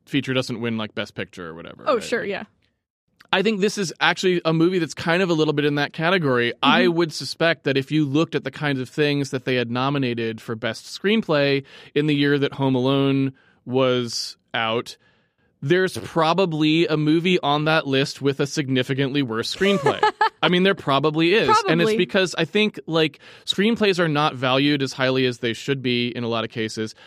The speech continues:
Speaker 1: And maybe what I'm saying is not entirely true because at that time screenplays were stronger on average, I think, certainly than today.
Speaker 2: But I do think that you,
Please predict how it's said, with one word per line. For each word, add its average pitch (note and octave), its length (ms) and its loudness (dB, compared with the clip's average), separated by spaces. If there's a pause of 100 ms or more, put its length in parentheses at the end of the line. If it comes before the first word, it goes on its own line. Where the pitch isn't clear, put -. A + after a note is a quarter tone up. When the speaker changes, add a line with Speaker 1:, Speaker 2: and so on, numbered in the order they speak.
(120)
Speaker 1:
And A3 220 2
maybe C4 240 2
what A3 120 2
I'm F#3+ 100 0
saying E3+ 240 0
is C#3+ 120 -2
not D3+ 160 0
entirely D3 440 0
true C#3 200 -2
because C3+ 240 -2
at C3 140 -4
that C3 200 -2
time B2+ 200 -4
screenplays B2 500 -6
were F3 260 0
stronger D3+ 540 -2
on B2+ 160 -4
average, B2 500 -4
I A2+ 120 -10
think, A#2 360 -6
certainly B2 380 -6
than A2+ 160 -4
today. - 160 -2
Speaker 2:
But - 160 6
I D#3+ 60 4
do A4 160 4
think D#4+ 320 -2
that D4+ 100 -4
you, D4 160 -4